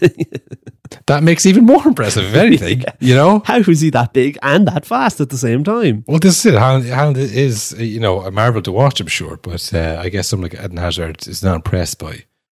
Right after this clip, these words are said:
Speaker 2: the, the, the sheer physical size of the man.
Speaker 1: Mm-hmm.
Speaker 2: I mean, I don't think there's anything to worry about. There won't be much other games like that where he misses that many chances.
Speaker 1: You would think, yeah.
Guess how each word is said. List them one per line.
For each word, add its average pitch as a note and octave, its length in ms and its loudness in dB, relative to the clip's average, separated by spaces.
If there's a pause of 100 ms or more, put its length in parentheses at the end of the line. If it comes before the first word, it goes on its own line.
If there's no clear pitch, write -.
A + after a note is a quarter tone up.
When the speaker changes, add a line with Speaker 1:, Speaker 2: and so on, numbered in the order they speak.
(100)
Speaker 2:
the, - 60 -18 (100)
the, F#2 320 -8 (140)
the E2+ 80 -4
sheer F#2+ 260 2
physical F2+ 340 -2
size G2 340 -2
of E2 80 -14
the D#2 80 -6
man. A#2+ 160 -4
Speaker 1:
Mm-hmm. - 760 -16
Speaker 2:
I - 20 0
mean, G2+ 160 4
I G2+ 80 2
don't A#2 140 4
think F#2 120 -4
there's - 20 -8
anything D#2+ 220 -8
to D#2 60 -14
worry E2+ 120 -6
about. - 220 -12
There G2 60 -6
won't G2+ 100 -4
be G2 80 0
much F2+ 360 -6 (120)
other F2 220 -4
games E2+ 320 -6
like D#2 160 -12
that E2+ 220 -10
where E2+ 120 -10
he D#2+ 160 -10
misses E2+ 280 -8
that E2+ 120 -10
many E2 140 -14
chances. - 520 -8
Speaker 1:
You C3+ 100 6
would - 140 0
think, G2 400 -2
yeah. G2+ 300 -6